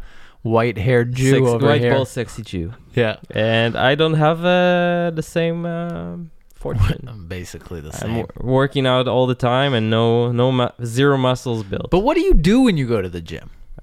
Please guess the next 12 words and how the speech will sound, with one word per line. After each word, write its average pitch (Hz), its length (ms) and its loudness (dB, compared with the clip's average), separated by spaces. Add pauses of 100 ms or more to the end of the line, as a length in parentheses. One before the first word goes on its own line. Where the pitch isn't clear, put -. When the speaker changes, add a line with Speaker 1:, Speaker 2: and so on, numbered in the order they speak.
(300)
Speaker 2:
I 107 100 -2
do, 123 1120 4
I 104 200 -4
do 92 640 -4
an 98 160 -4
hour 92 340 -4
of, 107 260 -8
uh, 113 680 -4
Speaker 1:
But 120 220 -2
do 123 100 -4
you, 120 160 -2
like, 110 540 -8